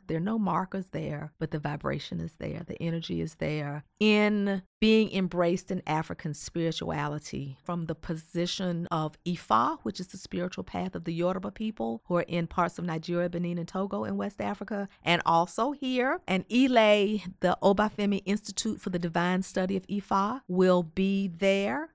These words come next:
to guide us in ritual and ceremony. We're asking people to wear white, to bring an offering for the altar, and to just sit and allow love to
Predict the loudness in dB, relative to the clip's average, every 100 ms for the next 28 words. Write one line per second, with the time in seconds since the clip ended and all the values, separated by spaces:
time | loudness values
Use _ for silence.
0 | -8 -4 -2 6 10 12 12 8 4 0
1 | -2 -6 -10 -4 -2 2 0 0 -2 -2
2 | -4 -6 -8 -6 -4 -4 -2 0 0 2
3 | 0 0 -2 -4 -6 0 2 4 2 0
4 | 0 -2 -2 -4 -6 -2 -2 0 2 2
5 | 0 -4 -10 -20 _ -8 -2 2 2 0
6 | 4 6 4 2 -2 -2 -6 -6 -2 -2
7 | 2 2 2 -4 -6 -8 -10 -2 -2 -2
8 | -8 -4 -4 -4 -6 -10 -8 -6 -4 -2
9 | -2 -6 -12 -12 -14 _ _ _ -2 0
10 | 0 -2 -2 4 8 8 8 6 4 0
11 | -2 -6 -12 _ _ _ -12 -2 2 2
12 | 2 -2 -6 -10 -18 -20 -20 _ _ -4
13 | -2 -2